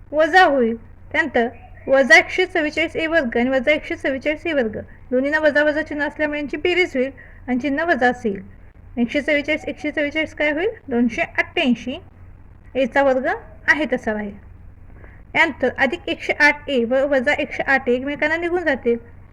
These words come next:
वजाबाकी होईल यांची. मग आपण शून्य काही तर लिहित नाही आहोत. त्यानंतर वजा सत्तावीस आणि वजा सत्तावीस यांची बेरीज होईल आणि चिन्ह समानतेचं, त्यामुळे वजा चिन्ह येईल आणि चोपन्न.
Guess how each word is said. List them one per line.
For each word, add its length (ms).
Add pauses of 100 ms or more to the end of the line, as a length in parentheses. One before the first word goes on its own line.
(420)
वजाबाकी 480
होईल 160
यांची. 280
मग 360
आपण 200
शून्य 280
काही 240
तर 80
लिहित 200
नाही 160
आहोत. 140 (380)
त्यानंतर 480 (440)
वजा 260
सत्तावीस 400
आणि 100
वजा 220
सत्तावीस 400
यांची 200
बेरीज 420
होईल 180 (800)
आणि 240 (260)
चिन्ह 200
समानतेचं, 680 (260)
त्यामुळे 160
वजा 200
चिन्ह 280
येईल 140 (540)
आणि 220 (500)
चोपन्न. 460